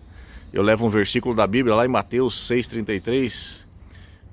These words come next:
Diz que é pra buscar o reino de Deus e a sua justiça, e que as demais coisas Ele fará por você. Então isso eu levo pra minha vida. E aconselho vocês também, tá bom? Grande abraço, Deus abençoe todo mundo. Ali tem um F H zão também, acabou de chegar, vamos preparar. Aqui um Rig Line já tá vendido.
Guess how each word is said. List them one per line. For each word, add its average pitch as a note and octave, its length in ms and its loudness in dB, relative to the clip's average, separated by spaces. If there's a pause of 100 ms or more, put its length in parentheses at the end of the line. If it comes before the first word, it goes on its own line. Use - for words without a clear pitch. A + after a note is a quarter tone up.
Diz G2 140 -6
que A2 80 -2
é - 20 -4
pra G#2 160 -2
buscar G#2 300 0
o G#2+ 60 6
reino G#2 200 2
de F#2+ 100 0
Deus G2 280 0
e - 20 -2
a F#2+ 60 -4
sua G2+ 180 -4
justiça, A2+ 480 -6
e A2+ 40 -12
que A#2 120 -4
as A2+ 160 0
demais G#2+ 380 2
coisas B2 340 -2
Ele F3+ 160 0
fará A2+ 240 0
por G2 160 -4
você. F#2 300 -10 (200)
Então G2+ 300 -6
isso G#2+ 420 -2 (880)
eu G2+ 120 0
levo G#2 260 2
pra G#2 180 -2
minha G#2 220 0
vida. F2 320 -4 (140)
E G#2 80 -4
aconselho B2+ 420 -2
vocês A2+ 300 -6
também, E2+ 260 -6 (380)
tá E2+ 100 -8
bom? F3+ 260 2 (640)
Grande B2 200 2
abraço, C3 360 4
Deus A#2+ 160 -4
abençoe A2 380 -4
todo C#3+ 180 -6
mundo. B2 380 -4
Ali A#2 180 -2
tem C3 140 0
um C3 60 2
F C3 160 0
H B2 180 6
zão B2 160 0
também, C3+ 200 -2
acabou B2 220 -2
de B2 60 -8
chegar, D3 300 4
vamos C3 160 -2
preparar. C3 840 2
Aqui A#2 280 -6
um C#3 120 -4
Rig C3+ 220 2
Line C#3+ 300 6
já A#2+ 160 -2
tá B2+ 100 0
vendido. D3 480 0